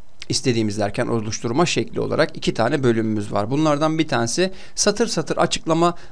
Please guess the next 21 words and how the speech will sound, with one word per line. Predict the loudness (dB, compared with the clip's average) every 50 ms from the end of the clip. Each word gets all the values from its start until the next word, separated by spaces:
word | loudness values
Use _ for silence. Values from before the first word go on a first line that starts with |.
| -6 0 2
oluşturmamız | 4 4 4 2 0 -2 0 0 2 2 0 0 0
mümkün | 0 -2 -2 0 0 0
olacak. | 2 4 6 6 6 6 4 2 2 0 -6 -8 -8 -10 -10 -10 -10 -10 -10 -10 -10 -10 -10 -6 -4
İki | -2 0 2 4
tane | 6 6 6 6 4
slash | 2 2 2 2 2 2 2 2 2
yaptığımızda, | 2 2 2 0 -2 -4 -2 -2 -4 -2 2 2 2 2 0 -2 -6 -10 -10 -10 -10 -10 -10 -10 -10 -10 -10 -8 -6
hemen | -6 -6 -4 -6 -6 -8 -10 -10 -10 -10 -10 -10 -10 -10 -10 -10 -10 -10 -10 -10 -10 -10 -10 -10 -10 -10 -10 -10 -10 -10 -10 -10 -8 -6
H | -6
T | -6 -4 -6 -4 -4
M | -4 -4
L'imizi | -4 -4 -6 -6 -6
seçelim. | -6 -6 -4 -4 -2 -2 -2 -2 -2 -6 -8 -10 -10 -10 -6
İki | -6 -2 2
tane | 4 6 6 6 4
slash | 4 4 6 6 8 6 6 6
yazdığınızda | 6 6 4 2 -2 -4 -2 -2 2 4 4 4 4 4 4
bu | 4 4 4 0 -4 -8 -10 -10 -2 2
tek | 4 4 4 4
satırlık | 0 -2 0 0 0 2 2 2 2 2 -2 -6 -8 -10 -10 -10 -10 -10 -10 -10 -10 -10 -10 -10 -10 -10 -12 -10 -10 -10 -10 -10 -10 -10 -10 -10 -10 -10 -10 -10 -10 -10 -10 -10 -10 -10
açıklama | -8 -8 -6 -6 -2 0 0 0 0 0 -2 -4